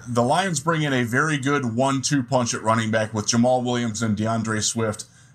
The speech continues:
And I specifically say it that way, even though most people think that, that DeAndre Swift is the lead back. Jamaal Williams is the better runner.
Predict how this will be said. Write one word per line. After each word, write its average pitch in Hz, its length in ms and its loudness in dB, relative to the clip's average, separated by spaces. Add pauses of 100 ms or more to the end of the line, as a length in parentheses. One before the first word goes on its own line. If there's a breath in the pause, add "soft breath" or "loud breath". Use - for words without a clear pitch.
(160 soft breath)
And 131 120 4
I 123 120 4
specifically 165 720 0
say 160 260 2
it 151 140 -4
that 147 180 2
way, 139 120 -2
even 135 280 0
though 131 120 2
most 135 260 -2
people 151 240 0
think 156 320 0
that, 131 320 -2
that 110 140 -2
DeAndre 131 360 2
Swift 123 300 -2
is 117 160 0
the 117 60 -4
lead 117 260 0
back. 135 260 -2 (540 soft breath)
Jamaal 170 300 2
Williams 196 280 -2
is 151 120 -2
the 151 80 0
better 143 260 2
runner. 117 560 0